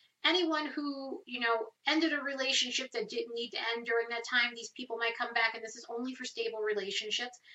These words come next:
whether that's friendship, whether that's romantic, whether that's family members, that sort of stuff. Any relationships that weren't supposed to end, they end up getting revisited,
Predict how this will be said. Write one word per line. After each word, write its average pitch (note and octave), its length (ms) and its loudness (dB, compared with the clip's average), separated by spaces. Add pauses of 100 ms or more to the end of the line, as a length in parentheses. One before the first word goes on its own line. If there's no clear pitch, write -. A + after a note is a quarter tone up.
(240)
whether G#3+ 260 2
that's G3 220 2
friendship, C4+ 560 4
whether G#3 280 0
that's F#3+ 300 -2 (200)
romantic, B3+ 720 0
whether G#3+ 240 0
that's - 320 -2
family C4+ 340 -4
members, B3 480 0 (360)
that A#3+ 160 6
sort A#3 160 -2
of B3 60 -2
stuff. B3 280 4
Any C#4 200 0
relationships B3+ 520 0
that - 140 -4
weren't A3 200 -4
supposed A3 280 -6
to G#3 80 -2
end, G#3+ 160 0
they G#3 140 0
end A3 200 -4
up G#3 120 -6
getting G#3 260 0
revisited, G#3 600 -2